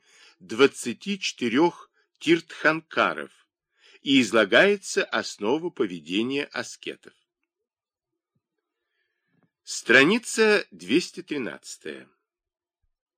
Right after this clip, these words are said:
После завершения этого этапа и прохождения специального обряда посвящения, принятия на себя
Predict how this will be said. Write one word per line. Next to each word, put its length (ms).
После 440
завершения 920
этого 500
этапа 880
и 120
прохождения 800
специального 920
обряда 460
посвящения, 920
принятия 560
на 100
себя 540